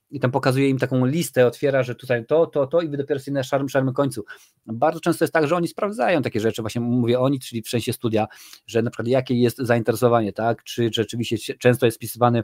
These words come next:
częściej wpisywane jest, y, Marcinowe recenzje w YouTubie, czy na przykład częściej jest wpisany, y, galeria horroru, tak? I czy rzeczywiście jak oni zrobią taki film, to, to się im kasa zwróci. No bo wiadomo, że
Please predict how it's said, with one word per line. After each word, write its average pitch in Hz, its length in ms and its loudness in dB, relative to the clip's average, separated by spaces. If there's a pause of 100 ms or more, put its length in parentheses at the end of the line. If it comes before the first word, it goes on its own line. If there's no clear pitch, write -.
(800)
częściej 127 280 0
wpisywane 120 300 0
jest, 117 200 -2 (340)
y, 110 800 2
Marcinowe 120 500 2
recenzje 131 560 4
w 113 120 -6
YouTubie, 123 280 2
czy 127 120 -6
na 123 60 0
przykład - 260 -2
częściej 120 300 -2
jest 113 120 -2
wpisany, 117 380 -2 (340)
y, 110 100 0
galeria 113 340 2
horroru, 113 420 2
tak? 117 260 -4
I 123 40 -12
czy 123 140 -6
rzeczywiście 120 460 -2
jak 120 140 2
oni 123 220 2
zrobią 117 280 0
taki 117 220 -2
film, 135 240 0 (260)
to, 117 120 -2
to 127 160 2
się 139 120 -4
im 127 120 0
kasa 123 300 4
zwróci. 113 400 0
No 117 80 -2
bo 139 100 -2
wiadomo, 151 280 2
że 147 200 2